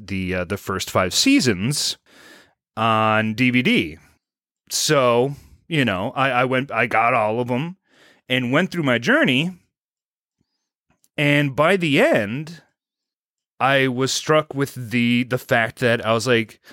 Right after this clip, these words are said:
"Okay, yeah, I mean, everybody has,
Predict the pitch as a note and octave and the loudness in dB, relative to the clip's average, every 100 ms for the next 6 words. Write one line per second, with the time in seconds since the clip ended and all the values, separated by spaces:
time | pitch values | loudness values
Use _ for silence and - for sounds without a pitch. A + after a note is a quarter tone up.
0 | _ _ - F3+ D#3+ E3+ A3 A#3+ F#3+ A#3 | _ _ -16 -6 -4 0 0 0 0 0
1 | A3 D4 D#4+ A#3 F#3+ E3+ D#3 C#3+ C3+ - | 0 -2 0 0 2 4 2 0 -4 -8
2 | B2 E3+ E3 D#3 C#3+ B2+ A#2+ - - | -2 2 4 4 0 -4 -8 -10 -12